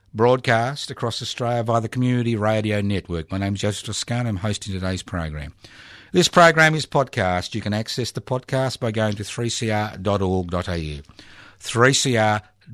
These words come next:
dot org dot A U.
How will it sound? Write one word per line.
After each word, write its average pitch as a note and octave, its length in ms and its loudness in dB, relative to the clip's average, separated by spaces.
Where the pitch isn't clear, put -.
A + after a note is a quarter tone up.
dot G#2+ 280 0
org G2 360 0
dot - 300 -4
A E2+ 360 -2
U. E2 380 -2